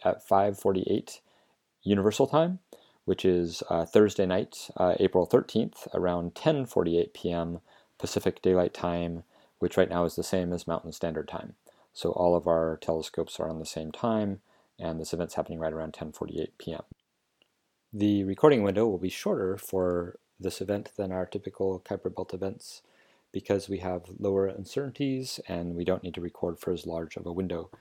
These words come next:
So teams should definitely check out the event detail page on our Recon website to know when you should be recording, but it'll be a shorter, closer to two-minute recording versus a, versus a longer recording.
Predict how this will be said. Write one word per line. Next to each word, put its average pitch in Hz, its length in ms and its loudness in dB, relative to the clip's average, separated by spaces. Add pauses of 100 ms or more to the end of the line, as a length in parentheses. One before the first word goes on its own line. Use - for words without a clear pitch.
(300)
So - 160 -4
teams 92 280 -4
should 87 140 -6
definitely 90 260 -4
check - 260 -8
out 90 320 -4
the 85 320 -6 (100)
event 92 320 -2
detail 95 320 -4
page 87 580 -4 (100)
on 90 200 -4
our 87 100 -4
Recon 82 280 -8
website 82 400 -8 (100)
to - 140 -12
know 85 340 -6 (440)
when 87 320 -2
you 85 80 -6
should 85 200 -6
be 90 80 -2
recording, 82 560 -6 (100)
but 87 100 -8
it'll 90 160 -2
be 87 100 -6
a 85 40 -4
shorter, 87 440 -4 (440)
closer 95 280 -2
to 85 60 -8
two-minute 87 420 -8
recording 92 520 -10 (200)
versus - 280 -10
a, 87 140 -8 (680)
versus 87 280 -8
a 85 60 -6
longer 82 320 -8
recording. - 320 -10